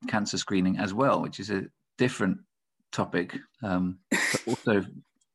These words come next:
Speaker 1: also affecting all the women in Iceland.
Speaker 2: Yes.
Speaker 1: Mm.
Speaker 2: There were several women whose, um, tests were, um,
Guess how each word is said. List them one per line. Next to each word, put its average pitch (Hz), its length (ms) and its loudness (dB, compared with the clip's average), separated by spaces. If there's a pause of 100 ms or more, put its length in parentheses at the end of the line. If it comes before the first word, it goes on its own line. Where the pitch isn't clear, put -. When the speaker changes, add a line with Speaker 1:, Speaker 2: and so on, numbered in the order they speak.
Speaker 1:
also 123 300 4
affecting 98 680 2 (760)
all 120 200 8
the 101 120 2
women 92 300 2
in 92 140 2
Iceland. 95 480 -2 (880)
Speaker 2:
Yes. - 520 2
Speaker 1:
Mm. 202 180 -4 (280)
Speaker 2:
There 196 120 0
were 190 40 0
several 202 300 2
women 202 340 0
whose, 196 680 0
um, 180 480 -2 (140)
tests - 480 0
were, 180 440 0 (380)
um, 165 460 -8